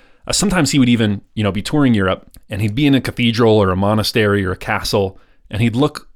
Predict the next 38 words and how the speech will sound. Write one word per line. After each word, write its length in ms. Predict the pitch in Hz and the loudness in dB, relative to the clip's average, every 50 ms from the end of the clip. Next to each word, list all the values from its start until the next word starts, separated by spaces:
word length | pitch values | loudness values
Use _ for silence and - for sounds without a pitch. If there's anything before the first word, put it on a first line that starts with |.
| - - | -14 -6
at 120 | - 120 113 | -2 0 0
a 60 | 107 | 2
room 320 | 107 117 120 117 110 101 | 2 2 4 2 2 0
and 160 | 95 95 95 92 | 0 -2 -2 -2
go, 300 | 104 98 92 92 92 90 | 0 0 0 0 -2 -2
"I 140 | 90 92 | -2 -4
love 260 | 95 101 110 117 113 123 | -2 -2 0 0 0 0
this 160 | 127 - 107 | 0 0 0
room. 340 | 107 101 95 92 92 92 - - - - - _ _ _ _ _ - | -2 -2 -2 -2 -6 -8 -10 -14 -20 -20 -20 _ _ _ _ _ -2
I 60 | 123 | 0
want 140 | 127 120 110 | 0 2 2
the 60 | 120 | 0
entire 420 | 110 - - - 131 127 113 107 | -2 -2 -2 -2 0 2 2 2
room." 260 | 101 95 90 - - - - _ - _ _ _ - _ _ - | 0 -2 -4 -8 -12 -20 -20 _ -20 _ _ _ -20 _ _ -12
And 100 | - - | -10 -8
so 140 | - - 101 | -6 -6 -4
<laughs> 20 | |
they 160 | 98 165 170 151 | -2 0 2 2
would 260 | 139 139 - - - | 2 0 -2 -4 -6
take 240 | - - 170 170 - | -2 -2 -2 -2 0
down 280 | 156 151 139 127 120 123 | 0 2 2 4 2 2
the 100 | 120 113 | 2 2
entire 360 | 107 98 - 123 117 120 117 | 0 0 -2 0 0 0 0
thing, 300 | 113 117 117 117 113 110 - - - - - - | 2 2 2 0 0 -2 -4 -8 -20 -20 -20 -14
strip 280 | - - - - 135 127 | -12 -10 -8 -6 -2 0
out 140 | 123 120 117 | 0 2 2
all 100 | 113 110 | 2 2
the 60 | 107 | 2
window 280 | 104 117 117 117 113 | 2 2 2 2 2
frames, 460 | 104 - - 120 110 110 107 107 104 104 | 2 0 0 0 0 0 0 0 0 2
all 140 | 101 107 | 2 2
the 80 | 107 110 | 2 0
furniture, 640 | - - 113 107 104 104 98 - 107 104 101 101 101 | 0 0 0 0 0 -2 -2 0 0 0 2 2 2
all 220 | 98 101 104 107 | 2 2 2 0
the 340 | 104 107 107 107 104 104 - - - - - | 0 -2 -2 -2 -2 -2 -6 -12 -20 -20 -10
art, 460 | - - 104 101 104 - - - - - - - - - - - _ - | -4 -2 0 0 0 -2 -6 -14 -18 -18 -18 -20 -20 -20 -20 -16 _ -2
and, 460 | 117 113 110 110 107 104 104 104 101 | 0 0 2 2 2 2 0 2 2
uh, 300 | 101 98 98 98 101 | 2 2 2 0 -2